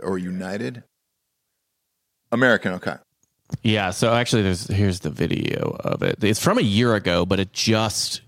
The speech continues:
Speaker 2: kinda started going.
Speaker 1: Well, you gotta get through all the F A A bullshit, and it takes fucking forever, but they've known about this for a long time, which
Speaker 2: Yeah.
Speaker 1: is why they've started, like, all these, uh, like, Space Force and all that other bullshit. I,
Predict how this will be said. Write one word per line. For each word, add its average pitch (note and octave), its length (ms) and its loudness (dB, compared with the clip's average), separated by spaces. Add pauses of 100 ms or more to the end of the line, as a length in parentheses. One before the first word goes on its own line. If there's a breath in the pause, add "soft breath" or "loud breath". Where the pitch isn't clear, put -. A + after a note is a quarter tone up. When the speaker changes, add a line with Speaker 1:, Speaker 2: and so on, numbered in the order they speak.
(100)
Speaker 2:
kinda G2 580 0
started - 440 -2
going. F#2+ 380 -2
Speaker 1:
Well, E3+ 140 4
you F#3 80 -2
gotta B3 260 4
get G#3+ 220 2
through F3 640 2
all D#3+ 220 8
the D#3 140 6
F D3+ 180 4
A C3 300 6
A - 40 6
bullshit, D3 640 4
and B2+ 120 0
it C3 120 -2
takes - 340 -2
fucking D#3+ 440 0
forever, A#2 440 4
but G#2 200 -2
they've C#3 180 2
known G#3+ 240 4
about G2 240 0
this F#2 160 -6
for G#2+ 140 -2
a G2 60 0
long G2+ 240 -2
time, G#2 380 0
which G2+ 120 0
Speaker 2:
Yeah. C2+ 100 2
Speaker 1:
is - 160 -6 (240 loud breath)
why C3+ 160 4
they've C3 180 4
started, D#3 480 2 (560 loud breath)
like, G#2 160 -4
all B2 160 6
these, A#2 400 0
uh, G#2 500 0
like, A2+ 200 -4
Space - 320 0
Force C#3 260 0
and B2+ 100 2
all A#2 100 4
that A2+ 100 4
other A2 140 2
bullshit. A2 580 -2
I, D3+ 160 2